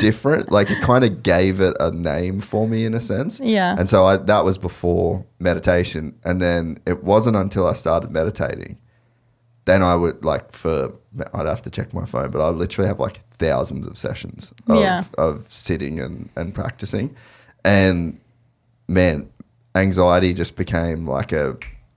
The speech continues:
Speaker 1: a trigger for me. It's like a mindfulness
Speaker 2: Mm.
Speaker 1: trigger. And then, like, man, I ended up, the anxiety and meditation ended up just going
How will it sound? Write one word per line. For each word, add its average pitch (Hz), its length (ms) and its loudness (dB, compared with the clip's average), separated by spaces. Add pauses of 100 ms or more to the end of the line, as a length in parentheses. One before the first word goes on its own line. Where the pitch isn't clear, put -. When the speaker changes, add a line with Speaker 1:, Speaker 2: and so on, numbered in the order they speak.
(100)
Speaker 1:
a 80 640 2
trigger 110 340 2
for 98 280 -2
me. 120 240 -2 (580)
It's - 100 -14
like 90 180 2
a 90 60 2
mindfulness 90 920 -2 (180)
Speaker 2:
Mm. 247 140 4
Speaker 1:
trigger. 120 320 6 (760)
And 101 200 6
then, 95 240 6
like, 87 260 2
man, 87 420 2
I 92 220 4
ended 92 240 2
up, 87 300 0 (800)
the 90 360 6
anxiety 87 720 2
and 82 180 -4
meditation 85 580 -2
ended 85 220 -2
up 76 140 0
just - 160 -14
going 80 380 -4